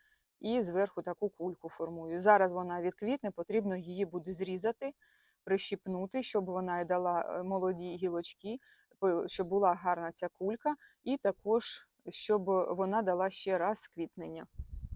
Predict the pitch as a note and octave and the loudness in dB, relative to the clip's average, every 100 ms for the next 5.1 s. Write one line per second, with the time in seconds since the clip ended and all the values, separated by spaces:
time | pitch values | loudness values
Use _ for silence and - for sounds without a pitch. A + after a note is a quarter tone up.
0 | - - _ - A#3+ B3+ G#3+ G#3 G3 G#3 | -12 -20 _ 0 4 4 2 0 2 2
1 | G#3+ F#3+ F#3 F#3 F#3 F#3+ F#3+ G3+ F#3 E3+ | 2 0 0 0 2 2 2 2 0 0
2 | F3 E3+ - F#3 F3 _ _ _ _ _ | -2 -2 0 0 0 _ _ _ _ _
3 | _ - F#3 F#3 F#3+ - - - _ _ | _ -6 -2 -2 -2 -8 -16 -20 _ _
4 | - A3+ G3+ G3 - G#3+ D4 D4+ C#4+ C4 | 4 8 8 6 4 8 8 8 6 4